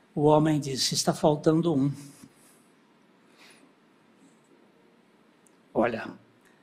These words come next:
disse, Jesus disse, "Um novo mandamento vos dou, que vos ameis uns aos outros, assim como eu vos amei." <clears throat>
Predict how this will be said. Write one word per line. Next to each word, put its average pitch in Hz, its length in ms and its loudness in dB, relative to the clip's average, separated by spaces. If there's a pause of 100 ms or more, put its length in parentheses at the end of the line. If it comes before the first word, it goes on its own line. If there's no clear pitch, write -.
(1200)
disse, 135 400 -2
Jesus 147 500 2
disse, 147 440 0
"Um 143 120 4
novo 170 540 4
mandamento 147 840 2
vos 131 340 -8
dou, 104 260 -4 (680)
que - 140 -2
vos 151 300 -2
ameis 139 600 2
uns 175 280 4
aos 147 300 0
outros, 123 600 -2
assim 131 440 0
como 123 300 -2
eu 123 160 2
vos 123 260 -8
amei." 101 380 -6 (1300)
<clears throat> - 1160 10